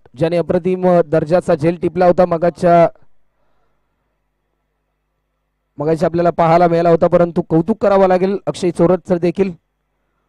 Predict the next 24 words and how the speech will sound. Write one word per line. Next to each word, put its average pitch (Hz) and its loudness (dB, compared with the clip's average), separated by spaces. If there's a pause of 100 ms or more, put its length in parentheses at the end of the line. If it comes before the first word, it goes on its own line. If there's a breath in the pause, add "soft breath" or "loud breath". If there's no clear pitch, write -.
(440)
यावेळेस 175 2
देखील 214 2
फटका 220 2
चांगला 214 2
आहे, 175 -2 (800)
लॉंग 156 -2
ऑफला 185 2
तैनात 180 -2
आहे 185 2
विश्वनाथ, 185 0 (400)
चेंडू 170 0
जज 175 0
करेल. 185 0 (840)
एकच 180 -4
सिंगल 185 -2
टीमची 180 -4
धाव, 165 2 (220)
धावसंख्या 165 -2
आतापर्यंत 185 -2 (1700)
चौसष्ट 185 2
धावा. 175 0 (2250)
सुरुवातीच्या 170 0
पहिल्या 170 -2
बॉलवर, 175 4